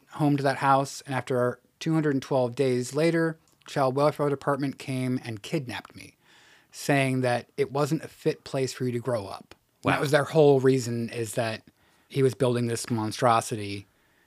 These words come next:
Speaker 2: So
Speaker 1: You know.
Speaker 2: we don't really know. Wow, that's so weird. Like, was this, was this guy,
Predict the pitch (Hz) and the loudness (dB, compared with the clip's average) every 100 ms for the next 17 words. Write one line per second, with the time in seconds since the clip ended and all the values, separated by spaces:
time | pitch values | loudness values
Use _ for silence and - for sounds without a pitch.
0 | _ - - 190 - 160 196 185 180 156 | _ -4 2 2 2 -2 2 2 2 2
1 | 165 143 143 143 131 - 135 113 85 85 | 2 2 0 0 0 -2 -2 -2 -4 -8
2 | 147 - 294 190 202 139 - 151 - - | -4 2 2 4 4 4 2 -2 -2 -18
3 | - 117 139 131 143 117 - 110 107 110 | -8 2 2 4 -2 -4 0 4 4 2
4 | 139 - 120 131 139 | -2 0 -2 -2 -6